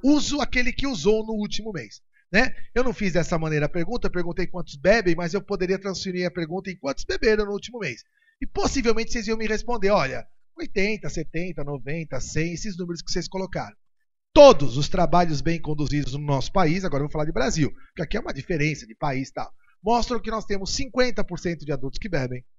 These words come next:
e cinquenta que não bebem. Esse número causa um certo espanto. Fala, "Como? Imagina, Benito. Você não foi no churrasco na minha casa. Todos bebem", né? O número hoje brasileiro de adultos, adultos abstinentes versus não abstinentes,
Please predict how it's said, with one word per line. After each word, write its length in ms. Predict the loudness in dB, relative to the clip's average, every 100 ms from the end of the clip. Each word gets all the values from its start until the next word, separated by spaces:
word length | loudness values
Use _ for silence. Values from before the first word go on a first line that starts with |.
| _ _
e 60 | -4
cinquenta 540 | -4 -2 -2 -2 -2
que 100 | -4
não 100 | -8
bebem. 200 | -10 -14 -18 _ _ _ _ _
Esse 140 | -2 0
número 200 | 2 2
causa 300 | 2 2 2
um 60 |
certo 260 | 2 2 0
espanto. 460 | 0 2 2 0
Fala, 180 | -4 -4 -6
"Como? 540 | -4 2 2 2 0 -2
Imagina, 800 | -2 -4 -4 -6 -6 -8 -8 -6
Benito. 340 | -8 -8 -14 _ _ _ -6
Você 140 | 0
não 100 | 2
foi 200 | 2 0
no 80 | 0
churrasco 420 | 0 2 2 2
na 80 | -2
minha 160 | -4 -4
casa. 420 | -4 -4 -6 -10 -14 _ _
Todos 340 | 0 2 2 0
bebem", 440 | -2 -2 -6 -10 -16 _ -2
né? 240 | 0 0 -4 -8 -4
O 80 | -2
número 500 | 0 0 0 2 4 4
hoje 180 | 4 2
brasileiro 720 | 2 2 2 2 2 2 2
de 140 | 2
adultos, 800 | 2 4 4 4 4 4 4 -2 -2
adultos 720 | 0 4 4 2 0 0 2
abstinentes 800 | 2 0 -2 -4 -6 -6 -8 -6
versus 360 | -6 -8 -12
não 100 | -12
abstinentes, 560 | -12 -12 -12 -10 -10